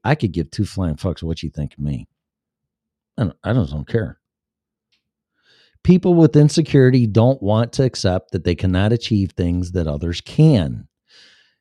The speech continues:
They can be more fascinated by who else is talking about their achievements or accomplishments rather than talking about their own. Hmm.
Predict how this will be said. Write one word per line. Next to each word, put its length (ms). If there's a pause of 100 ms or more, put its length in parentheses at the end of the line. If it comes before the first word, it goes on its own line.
(160)
They 100
can 180
be 140
more 260
fascinated 720
by 160
who 260
else 240
is 140
talking 640
about 400
their 140
achievements 840 (460)
or 180
accomplishments 800
rather 260
than 200
talking 320
about 260
their 180
own. 220 (3500)
Hmm. 600